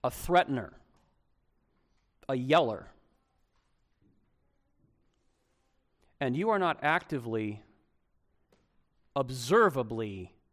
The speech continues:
repenting of that sin, God says your Christianity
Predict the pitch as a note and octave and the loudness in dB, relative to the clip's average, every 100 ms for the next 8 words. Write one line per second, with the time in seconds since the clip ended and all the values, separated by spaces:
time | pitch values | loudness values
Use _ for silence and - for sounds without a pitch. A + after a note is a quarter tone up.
0 | _ _ C3 - F3 E3 A#2+ A2+ B2+ - | _ _ -10 -2 -2 -2 -4 -2 -2 -2
1 | - B2 E2 E2+ - - C#3 F#3 - C#3 | -6 -6 -6 -14 -20 -8 -4 -2 -2 -4
2 | A2+ A2+ D#3 - C3+ A#2+ A#2 G#2 F#2+ F2 | -4 -4 -8 -8 -8 -6 -6 -6 -10 -14